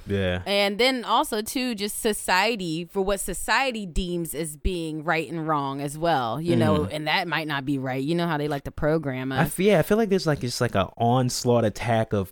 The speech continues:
Speaker 1: putting everybody in some sort of box, like, no matter
Speaker 2: Yeah, 'cause
Speaker 1: what.
Speaker 2: it's like you, yeah, like, as you grow up too, you looking at how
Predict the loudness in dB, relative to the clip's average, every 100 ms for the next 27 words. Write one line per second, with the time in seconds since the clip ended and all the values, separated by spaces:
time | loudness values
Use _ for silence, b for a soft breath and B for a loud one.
0 | -4 0 2 2 0 -4 _ _ _ _
1 | _ _ _ _ -20 -8 0 2 4 4
2 | 4 2 0 0 -2 0 0 0 0 -2
3 | -4 -4 -2 0 0 4 6 6 6 4
4 | 4 4 2 2 2 2 2 2 4 2
5 | 4 4 2 2 4 4 2 2 2 2
6 | 2 2 2 2 2 2 2 4 6 6
7 | 4